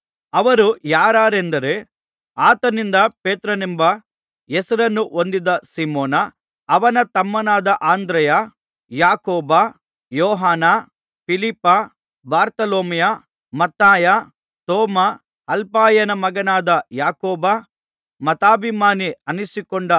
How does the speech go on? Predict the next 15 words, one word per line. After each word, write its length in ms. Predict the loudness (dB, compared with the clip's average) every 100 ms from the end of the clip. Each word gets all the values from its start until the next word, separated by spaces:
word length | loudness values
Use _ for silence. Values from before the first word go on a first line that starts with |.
| 0
ಸೀಮೋನ, 540 | -8 -8 -6 -4 -2 -2 -4 -6 _ _ _ _ _
ಯಾಕೋಬನ 640 | 0 0 0 0 0 0 -2
ಮಗನಾದ 800 | -2 -4 -4 -4 -2 0 0 -2 -4
ಯೂದ, 320 | -4 -4 0 -2 -4 _ _ _ _ -4
ಆತನನ್ನು 640 | 0 0 0 -2 -2 -4
ಹಿಡಿದುಕೊಡುವ 920 | -4 -6 -6 -8 -6 -4 -2 0 -2 -4 _ _ _ -12 -2
ದ್ರೋಹಿಯಾದ 760 | 2 2 0 0 0 2 0 0
ಇಸ್ಕರಿಯೋತ 720 | -8 -8 -8 -6 -4 -4 -2 -6 -6 -8
ಯೂದ. 260 | -6 -4 -2 -2 -6 _ _ _ _ _ _ _ _
ಆ 80 | -4
ಮೇಲೆ 560 | 0 2 2 2 -2 -4
ಯೇಸು 420 | -4 -2 -2 -4 -6
ಅವರೊಂದಿಗೆ 800 | -4 -2 -2 -2 -4 -2 -4 -8 _ _ _ -6
ಬೆಟ್ಟದಿಂದ 600 | -4 -2 -4 -4 -4 -4 -2
ಇಳಿದು 480 | -4 -4 -4 -6